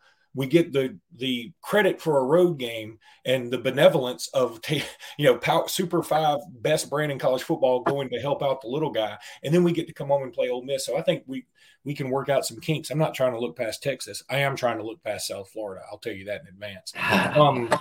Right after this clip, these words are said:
Speaker 1: but, <laughs> uh, I, I'm looking forward to all this. This is gonna be a great weekend. It's gonna be a great night. I'm, I'm sort of looking forward to Clemson Duke's only a thirteen point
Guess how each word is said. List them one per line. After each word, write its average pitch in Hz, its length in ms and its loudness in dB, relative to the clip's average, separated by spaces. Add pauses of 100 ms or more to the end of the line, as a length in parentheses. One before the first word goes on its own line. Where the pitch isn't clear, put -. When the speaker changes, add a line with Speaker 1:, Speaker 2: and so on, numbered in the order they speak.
(520)
Speaker 1:
but, 131 360 4
<laughs> - 80 2
uh, - 160 10 (560)
I, 135 160 6
I'm 139 220 4
looking 156 280 4
forward 135 260 2
to 120 40 4
all 127 160 8
this. 123 220 2
This 139 100 -6
is 147 60 -4
gonna 135 160 0
be 120 100 0
a 107 60 -2
great 113 280 2
weekend. 117 360 -4
It's 120 100 -8
gonna 226 140 0
be 220 80 4
a 175 40 0
great 175 200 4
night. 190 200 4
I'm, 139 260 0
I'm 160 140 -2
sort 156 220 0
of 143 60 0
looking 143 220 -4
forward 156 180 -4
to 160 60 -10
Clemson 151 380 -4
Duke's 165 240 2
only 123 200 -6
a 123 40 -10
thirteen 127 380 -8
point 127 240 -10